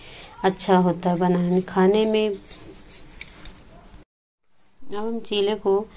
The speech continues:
तावे पर डालेंगे। एक एक करछुल डाल दीजिए, इस तरह से डालिए, थोड़ा थोड़ा फैला भी दीजिए। इसको आप धीमी आंच पे पक, लाल करें, फिर दोनों तरफ से पलटकर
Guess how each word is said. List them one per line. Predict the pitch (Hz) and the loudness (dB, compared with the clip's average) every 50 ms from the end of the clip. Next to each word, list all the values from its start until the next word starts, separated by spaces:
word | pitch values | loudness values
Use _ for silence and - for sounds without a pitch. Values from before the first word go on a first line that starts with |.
| - - - - - - - - - - | -20 -20 -20 -20 -20 -18 -16 -6 0 4
तावे | 196 180 180 185 190 185 | 6 6 6 6 4 4
पर | 185 190 190 196 190 196 190 - 196 190 | 4 0 0 2 0 0 -2 -4 -6 -2
डालेंगे। | 180 190 175 170 170 170 175 175 170 165 175 185 175 185 | 0 2 4 4 4 4 4 4 4 4 4 2 0 2
एक | 202 220 226 226 - | 2 2 2 0 -2
एक | 233 220 - | -4 -4 2
करछुल | - 196 180 175 - - 190 180 | 2 2 2 2 0 -2 -2 0
डाल | 175 175 170 170 170 165 | 2 2 2 2 2 2
दीजिए, | 170 165 170 - - 185 175 160 170 - - - - - - - - - | 0 0 -2 -2 -2 -2 -2 -2 -6 -12 -20 -20 -20 -20 -20 -8 -2 0
इस | 190 185 185 - | 0 0 0 2
तरह | - 180 180 185 185 180 | 2 2 4 4 2 2
से | 180 - 190 175 | 0 0 -2 -2
डालिए, | 165 185 175 175 175 180 180 180 180 180 - - - - - - - - - - - - - - - - - - - - - - - - - - - - - - - - | 0 0 0 0 0 0 2 0 0 -2 -4 -12 -18 -20 -20 -20 -20 -20 -18 -18 -18 -18 -20 -20 -20 -20 -20 -20 -20 -20 -20 -20 -20 -20 -20 -20 -20 -20 -20 -20 -8 0
थोड़ा | - 202 202 208 208 196 | 4 4 6 6 4 4
थोड़ा | 190 214 196 190 196 190 | 4 4 6 6 6 4
फैला | 196 - 190 180 180 175 175 170 | 4 4 4 6 6 6 6 4
भी | 165 180 160 | 4 2 0
दीजिए। | 165 185 165 165 - 180 180 170 165 - - - - - - - - - - - - - - - - - - - - - - - - - - - - - - - - - - - - - - - - - - - | 0 0 0 0 0 -2 -2 -2 -4 -8 -14 -20 -20 -20 -20 -20 -20 -20 -20 -20 -20 -20 -20 -20 -20 -20 -20 -20 -20 -20 -20 -20 -20 -20 -20 -20 -20 -20 -20 -20 -20 -20 -18 -16 -16 -16 -16 -18 -20 -20 -8 -6
इसको | 220 196 196 - - 240 | -4 -4 -2 2 4 6
आप | 226 226 220 | 6 6 4
धीमी | 196 185 208 202 202 202 202 196 | 4 2 2 2 4 4 6 6
आंच | 190 190 185 | 6 6 4
पे | 185 - 202 196 | 2 0 0 2
पक, | 190 - 180 175 - - 190 | 2 2 0 0 0 0 2
लाल | 185 185 180 175 175 175 | 4 4 4 4 2 0
करें, | 170 - 175 170 180 175 | -2 -2 -2 0 -2 -2
फिर | - - 220 214 | 0 0 0 2
दोनों | 190 202 196 196 202 214 | 2 4 4 4 4 2
तरफ | 196 - 196 190 190 | 2 4 4 2 2
से | 190 196 | 0 -2
पलटकर | 175 - 185 175 175 175 175 - - 180 175 | -2 0 2 2 2 0 -2 -2 -2 -2 -2